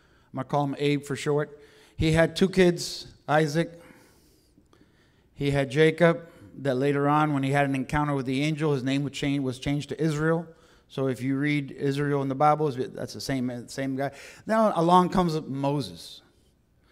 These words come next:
And Moses established what was called the Old Testament law, Ten Commandments. And then, of course, you know, the David and, and, the, and Solomon, and, and all of a sudden it led all the way,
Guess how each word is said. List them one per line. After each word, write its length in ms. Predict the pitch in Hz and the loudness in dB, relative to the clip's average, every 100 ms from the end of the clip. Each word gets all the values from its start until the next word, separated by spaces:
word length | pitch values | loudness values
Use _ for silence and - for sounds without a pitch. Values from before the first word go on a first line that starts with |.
| _ _ _ - | _ _ _ -12
And 160 | 135 131 | -8 -2
Moses 420 | 147 165 143 131 | 2 2 0 -6
established 800 | 123 - 151 139 139 123 - - - _ | -8 -6 -4 -2 -2 -4 -8 -10 -12 _
what 120 | 127 | -12
was 120 | 120 120 | -10 -10
called 340 | 143 139 135 | -6 -4 -4
the 80 | 123 | -6
Old 180 | 139 139 | -6 -6
Testament 600 | 147 143 143 139 - 123 | -10 -10 -10 -10 -12 -12
law, 440 | 135 135 135 104 - _ _ _ _ _ _ _ _ _ _ _ _ - | -8 -6 -6 -10 -18 _ _ _ _ _ _ _ _ _ _ _ _ -6
Ten 160 | 147 135 | -4 -4
Commandments. 720 | 147 156 170 139 101 - - _ _ _ _ _ - - | 0 4 4 4 -4 -12 -20 _ _ _ _ _ -20 -10
And 140 | 143 151 | 0 4
then, 100 | 160 | 4
of 140 | 143 | 4
course, 300 | - 165 156 | 8 8 6
you 40 | 156 | 2
know, 240 | 156 151 | 4 4
the 220 | 135 123 | 2 -2
David 600 | 120 143 147 135 143 143 | 2 2 2 2 0 0
and, 180 | 127 120 | -2 -6
and, 220 | 123 123 | -4 -2
the, 260 | 120 113 107 - - _ - | 0 0 -2 -12 -20 _ -12
and 180 | 107 107 | -10 -4
Solomon, 880 | 156 156 147 147 143 143 143 135 123 _ _ _ _ | 0 2 2 0 0 0 -4 -6 -12 _ _ _ _
and, 640 | 120 123 117 110 107 113 117 _ _ - | -6 -2 -2 -4 -8 -14 -20 _ _ -14
and 560 | 117 107 92 85 - - | -10 -8 -8 -12 -14 -6
all 160 | 131 127 | -2 -2
of 60 | |
a 20 | 110 | -2
sudden 240 | 139 123 | -4 -4
it 80 | 110 | -2
led 300 | 131 143 131 | 0 2 4
all 260 | 139 170 | 4 4
the 100 | 190 | 4
way, 380 | 190 180 117 104 | 2 0 -2 -10